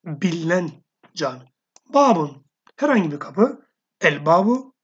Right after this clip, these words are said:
bilinen kapı. Müfredün tekil. Cem'un çoğul.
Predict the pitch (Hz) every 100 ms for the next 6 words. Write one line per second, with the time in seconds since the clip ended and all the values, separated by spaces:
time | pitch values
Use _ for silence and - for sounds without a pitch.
0 | _ _ _ 190 143 131 127 - - _
1 | _ - - _ _ _ _ _ _ _
2 | _ _ _ _ _ _ _ _ _ _
3 | _ _ - 220 226 254 240 254 247 -
4 | _ _ - 202 - 143 - _ _ _
5 | _ _ 190 233 220 202 240 254 - _
6 | _ _ - 175 131